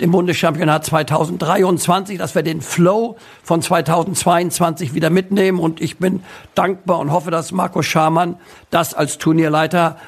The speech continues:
dann auch in, äh, dreiundzwanzig umsetzt und dann weiter vierundzwanzig, fünfundzwanzig, sechsundzwanzig und so weiter.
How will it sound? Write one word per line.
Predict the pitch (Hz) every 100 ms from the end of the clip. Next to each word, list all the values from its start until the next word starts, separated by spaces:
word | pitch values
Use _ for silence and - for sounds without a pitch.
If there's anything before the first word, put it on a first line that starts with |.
| - -
dann | 165 160
auch | 151 147 135 127
in, | - 165 165 156 _ _ -
äh, | 151
dreiundzwanzig | 147 151 196 220 - 190 190 156 -
umsetzt | 202 226 196 190 - -
und | 160
dann | 170 147
weiter | 160 170 165
vierundzwanzig, | 131 185 165 135 160 165 -
fünfundzwanzig, | 147 151 139 - 123 - - _ _
sechsundzwanzig | - - - 131 135 - - 127
und | 131
so | 156
weiter. | 71 - -